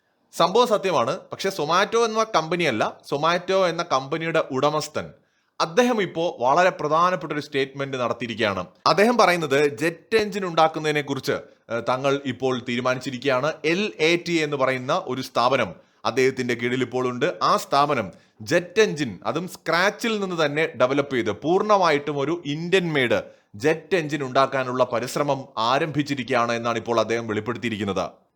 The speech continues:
ലാറ്ററൽ എയ്റോസ്പേസ് ടെക്നോളജീസ് അഥവാ എൽ എ ടി എന്ന് പറയുന്ന,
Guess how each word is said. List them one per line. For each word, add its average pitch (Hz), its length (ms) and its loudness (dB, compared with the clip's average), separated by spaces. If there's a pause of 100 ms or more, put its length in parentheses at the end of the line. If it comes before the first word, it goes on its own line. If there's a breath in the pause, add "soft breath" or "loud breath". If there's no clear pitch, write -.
(420)
ലാറ്ററൽ 180 840 2
എയ്റോസ്പേസ് 180 680 0 (160)
ടെക്നോളജീസ് 160 600 0
അഥവാ 135 260 4 (120)
എൽ 160 300 0
എ 147 140 4
ടി 147 160 -4
എന്ന് 139 180 -2
പറയുന്ന, 127 520 2